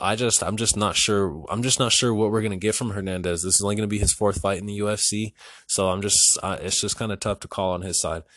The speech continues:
On the flip side, Trinaldo, a vet, I think he's just gonna be the better wrestler. He's still got a little bit of power in his hands. Yes, he's forty years old, but, um, at the same time, I think this, like, he's a, he's a fresh forty, if there's such a thing.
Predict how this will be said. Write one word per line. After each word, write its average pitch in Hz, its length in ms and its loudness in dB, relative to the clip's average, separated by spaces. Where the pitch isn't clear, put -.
On 104 80 -2
the 104 60 -2
flip 120 240 0
side, 127 200 4
Trinaldo, 117 680 0
a 98 60 -4
vet, 107 360 0
I 98 80 -2
think 107 160 -8
he's 101 140 -6
just 101 160 -2
gonna 98 120 -4
be 92 120 -4
the 87 100 -4
better 90 240 -2
wrestler. 98 560 -2
He's 98 160 -4
still - 160 2
got 95 140 4
a 90 60 2
little 90 180 -4
bit 85 80 -4
of 82 80 -6
power 87 340 0
in 90 80 -4
his 92 140 -4
hands. 90 400 -2
Yes, 90 260 2
he's - 160 -2
forty 90 280 -6
years 82 260 -4
old, 92 240 0
but, 87 340 0
um, 78 260 -12
at 82 120 -4
the 92 80 -2
same 92 260 2
time, 90 420 -2
I 87 120 -4
think 90 240 -6
this, - 300 2
like, 85 240 -2
he's 104 180 0
a, 90 80 0
he's 107 220 0
a 95 80 2
fresh - 420 4
forty, 82 500 -4
if 90 160 -8
there's 87 380 4
such 85 220 2
a 82 60 -6
thing. 80 280 -8